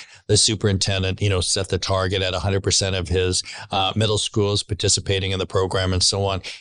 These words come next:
And it's really become a strong model for us to test in other areas. So, uh, you know, in the next few months, we'll be, um, running similar type projects in Ontario,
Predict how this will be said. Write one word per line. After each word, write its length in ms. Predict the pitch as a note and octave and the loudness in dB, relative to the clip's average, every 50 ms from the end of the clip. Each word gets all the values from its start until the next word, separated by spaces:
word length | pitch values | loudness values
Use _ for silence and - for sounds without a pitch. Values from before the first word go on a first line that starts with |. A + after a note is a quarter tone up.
| - _ - | -14 _ 2
And 80 | A#2+ | 4
it's 200 | A#2+ A#2+ - - | 4 4 4 2
really 220 | B2+ C#3 C#3+ C#3+ C#3 | 2 4 4 4 4
become 480 | A2+ A#2 - - A2 G#2+ G#2 G2+ G#2 - - | 4 2 2 2 2 2 2 2 0 0 0
a 100 | G2+ F#2+ | -2 -2
strong 440 | - - - A2+ G#2 G2+ F#2+ G2 | -2 -2 0 0 0 0 2 0
model 300 | F#2+ F2+ F#2 F#2 F#2+ F#2+ | 0 0 0 0 0 -2
for 220 | F2 - - G2 F#2 | -2 -2 -2 0 0
us 160 | F2+ F2 - | 2 0 0
to 100 | - - | 0 0
test 380 | F2 - - F#2+ F#2 F2 - - | 0 0 0 0 0 -2 -2 -2
in 80 | F#2+ F2+ | 0 0
other 180 | F2+ F2 F2+ | 0 0 -2
areas. 420 | F2+ F2+ F2+ F#2 F#2 F2+ F2+ F2+ - | -2 -2 0 0 0 0 0 0 0
So, 240 | - B2+ A#2+ A2 F2+ F2 - - - - - _ | 2 2 2 2 0 -4 -10 -14 -18 -20 -4 _
uh, 160 | A#2+ A#2 A2+ - | 2 2 2 2
you 140 | - C#3 | 2 2
know, 100 | C3 C3 | 2 2
in 80 | C3 B2+ | 2 2
the 60 | B2+ | 2
next 240 | C3 C3+ C3 - - | 2 2 2 0 0
few 160 | - B2+ B2 | 0 0 2
months, 340 | A2+ A#2 B2+ D3+ D3+ - - | 2 2 2 0 0 0 0
we'll 80 | A#2+ A2 | 0 0
be, 340 | G2+ A#2 A2 G#2+ G#2+ G#2+ - | 0 0 0 0 0 0 -2
um, 500 | G2+ G#2 G2+ G2+ G2+ G2 G2 G2+ A2 - - - | -2 -2 -2 -2 -2 -2 -2 -4 -4 -4 -6 -2
running 320 | G#2 A#2 A#2+ A#2 A#2 A2 G2 | 0 0 2 2 2 0 0
similar 400 | - - B2 A2+ A2 A2+ G#2+ G2+ | 0 0 0 2 2 0 0 0
type 220 | - G#2+ G2+ F#2+ | -2 -4 -4 -4
projects 600 | - - A2 G#2 G#2 G#2 - G#2+ G#2 - - - | -2 0 0 2 2 2 0 -2 -2 -2 -2 -2
in 160 | - G2+ G2 | -2 -2 0
Ontario, 720 | G2 F#2+ F#2 - - B2 A#2 A#2 A#2 A#2 A#2 A#2 A#2 A#2 A2+ | 0 0 0 0 0 2 2 2 4 2 2 2 2 0 0